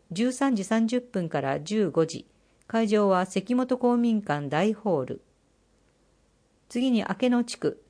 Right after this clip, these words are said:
二日火曜、十三時三十分から十五時。会場、明野保健センター。九日火曜、十三時三十分から十五時。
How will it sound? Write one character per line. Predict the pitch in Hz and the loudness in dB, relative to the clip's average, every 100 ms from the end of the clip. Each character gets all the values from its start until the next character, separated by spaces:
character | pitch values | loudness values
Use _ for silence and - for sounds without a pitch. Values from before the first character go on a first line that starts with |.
| _ _ _ - | _ _ _ -20
二 | - 262 | -4 -4
日 | 269 226 | 0 -2
火 | - - 190 | -2 -2 2
曜、 | 196 185 170 - - | 2 2 0 -2 -10
十 | 175 269 | -2 -2
三 | 285 269 220 | 0 0 0
時 | |
三 | 190 214 220 | 0 0 2
十 | 233 | 0
分 | 233 165 151 | -2 -6 -4
か | 143 | -4
ら | 135 131 165 | -2 -2 -4
十 | 165 233 165 | -2 0 0
五 | 143 170 | 0 -2
時。 | 165 - _ _ _ _ _ | -2 -12 _ _ _ _ _
会 | - 208 202 | -4 0 0
場、 | 202 180 175 - - | 0 0 0 -2 -4
明 | 185 254 | 0 0
野 | 269 | 0
保 | 226 226 | -2 -2
健 | 233 233 | 0 0
セ | 226 202 | 0 -4
ン | 147 | -2
タ | 127 120 120 - _ _ _ _ _ _ _ - | -4 -6 -6 -14 _ _ _ _ _ _ _ -8
ー。 | 208 | -6
九 | 208 285 | 0 2
日 | 277 262 220 208 - | 0 0 -2 -2 -8
火 | - 185 | -6 0
曜、 | 190 175 165 - - | 2 2 0 -2 -8
十 | 175 254 | -4 -4
三 | 269 269 233 | 0 0 0
時 | 208 | 0
三 | 233 240 | 0 0
十 | 254 | -2
分 | - 185 | -2 -6
か | 165 147 | -2 -2
ら | 143 - | 0 -2
十 | 175 226 202 160 | -6 -2 -2 0
五 | 170 | 0
時。 | 175 - | -2 -12